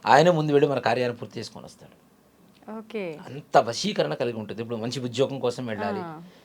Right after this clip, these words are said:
Speaker 1: ఏదైనా, ఆ, ఇంటర్వ్యూకి వెళ్ళాలి,
Speaker 2: ఓకే.
Speaker 1: లేదు మంచి పదవి కోసం ట్రై చేస్తున్నాము, అట్లాంటి వాటికి కూడా కాలభైరవుడు చాలా విశేషమైనటువంటి శక్తిని ఇస్తాడు.
Speaker 2: హ్మ్.
Speaker 1: సంతానాభివృద్ధిని ఇస్తాడు.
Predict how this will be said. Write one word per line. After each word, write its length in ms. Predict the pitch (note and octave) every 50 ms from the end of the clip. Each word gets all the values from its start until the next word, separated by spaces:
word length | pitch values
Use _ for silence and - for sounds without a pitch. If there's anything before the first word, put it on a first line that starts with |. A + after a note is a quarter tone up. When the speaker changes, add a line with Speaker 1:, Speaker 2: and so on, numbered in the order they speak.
| _ _ _ _ -
Speaker 1:
ఏదైనా, 340 | B2+ B2+ B2 A#2 A2 G#2 - - -
ఆ, 340 | - G#2+ G#2+ G#2+ G#2+ G#2+ G#2+
ఇంటర్వ్యూకి 400 | A2+ B2 B2 B2+ A#2+ B2+ A#2+ A#2+
వెళ్ళాలి, 400 | A2 G#2 G#2 G2+ G2+ G#2 G#2 - - _ - A3
Speaker 2:
ఓకే. 160 | G#3 - A#2+
Speaker 1:
లేదు 100 | B2 A#2
మంచి 220 | A#2+ A#2+ A#2 -
పదవి 300 | - - G#2+ G#2+ B2+ C#3
కోసం 220 | C3 C3 A#2 - B2+
ట్రై 160 | B2 A#2+ A#2
చేస్తున్నాము, 500 | A2 G#2+ G#2+ G#2 - G#2+ G#2 G2+ G2+ G2+ - _ _ _ _ _ _
అట్లాంటి 380 | A2 - - A#2+ A#2+ A#2+ A2 A2
వాటికి 260 | G#2+ A2+ A#2+ B2 -
కూడా 160 | B2 B2 D3
కాలభైరవుడు 540 | C#3+ A#2+ A2+ A2+ A#2 G2 G#2 A2 C3 D3 D3 - - -
చాలా 540 | - - - - - - C#3+ D3+ E3+ F#3 F3+
విశేషమైనటువంటి 720 | D#3 C3+ - E3 B2+ G#2+ A#2+ A#2+ A2+ - - A#2 A#2 -
శక్తిని 280 | - G#2+ - - G2+ -
ఇస్తాడు. 640 | - - - - - - _ _ _ _ _ _ B3
Speaker 2:
హ్మ్. 260 | A#3 A3+ G#3+ G3 F3+
Speaker 1:
సంతానాభివృద్ధిని 1040 | F3 F3+ - - B2+ C3+ B2+ - D3+ D3+ C#3+ C3+ C3 A2+ A2+ B2 G#2+ G#2 - G#2 G#2
ఇస్తాడు. 360 | F2+ - - - F#2+ - -